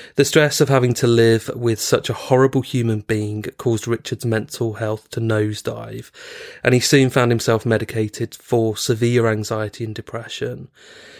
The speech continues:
He suffered several more traumatic incidents, including one which involved Cherie hitting him over the head with a wine glass, causing a deep wound which required stitches. At the hospital, under threat of expulsion from the family,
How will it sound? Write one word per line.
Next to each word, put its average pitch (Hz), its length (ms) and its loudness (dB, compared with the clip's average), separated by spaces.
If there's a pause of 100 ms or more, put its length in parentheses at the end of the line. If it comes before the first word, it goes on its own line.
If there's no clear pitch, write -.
(220)
He 139 80 2
suffered 135 400 2
several 135 400 4
more 120 240 4
traumatic 117 500 -2
incidents, 113 600 -2
including 120 480 0
one 120 280 4
which 123 220 -2
involved 110 340 0
Cherie 113 300 -2
hitting 127 320 0
him 127 140 2
over 117 200 0
the 117 100 -2
head 110 200 -4
with 113 140 -2
a 110 40 0
wine 120 340 2
glass, 113 480 -2 (160)
causing 117 360 4
a 117 60 2
deep 123 440 -4
wound 107 380 2
which - 240 -6
required 110 440 0
stitches. - 840 -4 (800)
At 151 120 2
the 135 80 2
hospital, 131 640 4
under 120 180 0
threat - 380 -2
of 113 80 -4
expulsion 120 640 0
from 113 180 -2
the 110 80 -2
family, 113 600 2